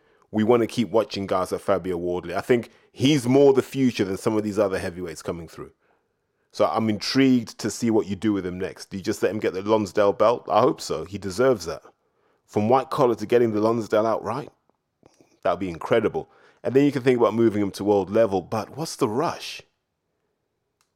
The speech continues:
You look at the world level, the tier one guys, Joshua, Wilder, Fury, Usyk. Those are hard outs for anyone.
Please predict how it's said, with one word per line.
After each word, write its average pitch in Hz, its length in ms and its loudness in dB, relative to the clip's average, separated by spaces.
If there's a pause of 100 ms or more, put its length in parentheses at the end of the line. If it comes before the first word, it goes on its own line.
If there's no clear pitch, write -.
(1400)
You 120 180 -2
look 165 180 0
at 170 80 0
the 160 60 0
world 139 320 4
level, 98 420 0
the 101 100 -8
tier 135 300 2
one 113 280 2
guys, 69 400 -12 (960)
Joshua, 90 480 -2 (840)
Wilder, 90 520 0 (720)
Fury, 95 440 0
Usyk. - 480 -10 (2000)
Those 120 180 4
are 101 80 2
hard 107 340 2
outs 98 280 -4
for 90 160 -6
anyone. 87 360 -10